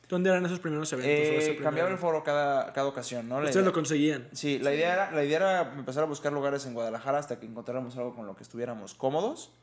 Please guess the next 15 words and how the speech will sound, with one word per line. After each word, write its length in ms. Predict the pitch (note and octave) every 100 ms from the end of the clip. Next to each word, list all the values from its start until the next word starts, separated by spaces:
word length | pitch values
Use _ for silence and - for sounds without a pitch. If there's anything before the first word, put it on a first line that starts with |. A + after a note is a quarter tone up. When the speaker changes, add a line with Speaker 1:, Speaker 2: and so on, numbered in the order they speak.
| _ _ _ _ - _ -
Speaker 2:
Y, 640 | C#3+ E3 F3+ F#3+ F#3+ - _ _ _ _ _ - _ _
em, 540 | C3+ C3+ C3 C3+ C3 C3
el 120 | C3+
primer 220 | C3+ C#3+
evento 240 | D3+ D3+ D3
fue 140 | C#3+
aquí, 300 | C#3 D3 F#3+ -
en 100 | B2+
el 100 | A#2
foro 180 | C3
en 60 | C3+
el 80 | B2
que 60 | A#2+
estamos 400 | - B2+ B2 -
trabajando 800 | A2+ G#2 B2 A#2+ A#2 G2+ -